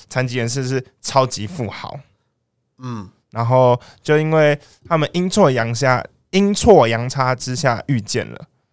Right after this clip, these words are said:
Speaker 1: 因为那个黑人要领失业补助基金，但是失业补助基金必须要面试过几次，然后都被拒绝才能再领。
Speaker 2: 嗯。
Speaker 1: 然后他就去，他在那边等了两个小时，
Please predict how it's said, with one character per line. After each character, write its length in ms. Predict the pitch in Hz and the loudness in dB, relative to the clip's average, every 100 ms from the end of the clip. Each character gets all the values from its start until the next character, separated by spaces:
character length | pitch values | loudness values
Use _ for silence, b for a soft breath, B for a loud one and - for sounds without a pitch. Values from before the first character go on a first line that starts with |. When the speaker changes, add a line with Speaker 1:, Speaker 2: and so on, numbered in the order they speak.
| _ _ | _ _
Speaker 1:
因 140 | 151 | -2
为 40 | 165 | 2
那 140 | 170 | 4
个 400 | 151 143 135 131 B B B B | 6 6 6 4 B B B B
黑 160 | - 156 | 2 4
人 180 | 135 127 | 4 4
要 200 | 135 127 | 6 4
领 240 | 113 104 | 2 -4
失 240 | 107 - 127 | -4 -2 0
业 140 | 123 | -2
补 160 | 98 95 | -2 -6
助 140 | 107 | -6
基 200 | 98 104 | -6 -10
金， 360 | 90 107 104 123 _ _ | -8 -8 -8 -12 _ _
但 160 | - 143 | -4 -2
是 240 | 139 147 B B | 0 0 B B
失 140 | 160 | 2
业 60 | 160 | 4
补 140 | 117 | 2
助 100 | 135 | 0
基 140 | 127 | 0
金 200 | 120 123 | -2 -2
必 100 | 123 | -2
须 260 | 127 131 127 | -2 -2 0
要 240 | 131 113 98 | 2 2 0
面 280 | 135 131 107 | 0 0 0
试 240 | - 120 | -2 -2
过 240 | 123 113 | 2 2
几 220 | 98 - - | 0 -6 -6
次， 340 | - 131 85 | -4 -4 -4
然 140 | 107 101 | -4 0
后 220 | 117 117 | 2 4
都 120 | 123 | 4
被 140 | 131 | 4
拒 240 | 120 143 113 | 2 0 0
绝 260 | - 67 | -2 -8
才 180 | 67 110 | -6 -6
能 140 | 107 104 | -6 -2
再 120 | 117 | -2
领。 220 | 95 85 - _ _ _ | -2 -8 -12 _ _ _
Speaker 2:
嗯。 280 | 143 135 110 - _ | -12 -10 -12 -18 _
Speaker 1:
然 160 | - 120 | -2 2
后 360 | 139 139 135 B B B | 6 6 6 B B B
他 140 | - 160 | 0 4
就 180 | 165 | 4
去， 640 | 151 - 156 143 131 123 - _ _ _ | 2 0 0 0 0 -2 -6 _ _ _
他 100 | 175 | 2
在 120 | 180 | 4
那 80 | 175 | 4
边 120 | 165 165 | 2 2
等 180 | 139 107 | 2 2
了 80 | 101 | 2
两 160 | 104 107 | -4 -4
个 80 | 107 | -4
小 240 | 117 76 | -6 -6
时， 320 | - - - | -8 -10 -12